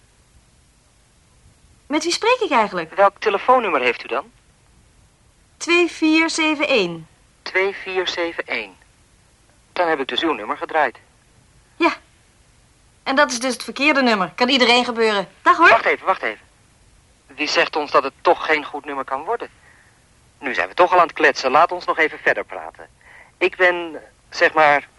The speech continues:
Speaker 2: zeg maar Peter.
Speaker 1: Ken ik niet.
Speaker 2: Nee, natuurlijk ken je me niet. Ik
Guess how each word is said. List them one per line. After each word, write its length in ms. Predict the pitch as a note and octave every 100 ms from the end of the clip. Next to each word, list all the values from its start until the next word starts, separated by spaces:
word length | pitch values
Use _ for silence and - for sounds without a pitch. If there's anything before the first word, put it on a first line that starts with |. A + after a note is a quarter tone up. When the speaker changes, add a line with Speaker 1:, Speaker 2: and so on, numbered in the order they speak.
| _ -
Speaker 2:
zeg 200 | G3+ F#3+
maar 140 | F3 -
Peter. 400 | F#2+ F2 - - _ _ _ _ _ _ _ _ _ _ _ _ _ _ _ _ _ _ -
Speaker 1:
Ken 160 | D4+
ik 100 | A#4+ A#4
niet. 260 | G4+ - -
Speaker 2:
Nee, 280 | B3 - - _ _ _ _
natuurlijk 320 | - C#3 D#3+
ken 100 | E3
je 80 | D#3
me 100 | D3
niet. 220 | C3+
Ik 60 | -